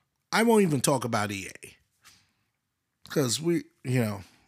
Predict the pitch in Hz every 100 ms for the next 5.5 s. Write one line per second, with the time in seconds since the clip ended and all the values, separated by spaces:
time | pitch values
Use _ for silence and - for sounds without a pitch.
0 | _ _ _ _ - - _ - _ _
1 | 151 147 - 214 190 170 135 110 131 135
2 | 127 131 131 - - 143 131 123 117 170
3 | 143 - 101 85 - - _ - 123 131
4 | 127 123 123 110 110 120 170 147 123 107
5 | 92 - - 87 -